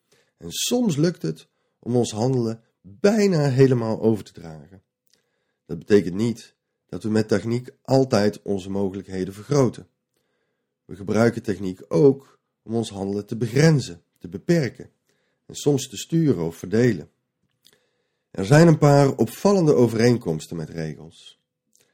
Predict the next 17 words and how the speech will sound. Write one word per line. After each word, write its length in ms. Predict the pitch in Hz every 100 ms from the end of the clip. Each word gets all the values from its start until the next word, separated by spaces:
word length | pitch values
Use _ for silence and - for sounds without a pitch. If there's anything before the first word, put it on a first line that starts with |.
| _ _
Het 160 | 80
vinden 300 | - 131 131
van 160 | 104 98
regelmaat 600 | 90 110 107 90 82 87
staat 260 | - 85 85
centraal, 600 | 92 85 113 90 101 - _ _ _ _ _ _
maar 200 | 95 -
eerder 320 | 185 196 160
ging 200 | 110 113
het 180 | 101 101
om 120 | -
een 100 | 107
regelmaat 580 | 95 123 110 95 90 95
in 80 | 101
ons 200 | 98 -
eigen 340 | - 113 98
gedrag 580 | 95 123 160 143 - _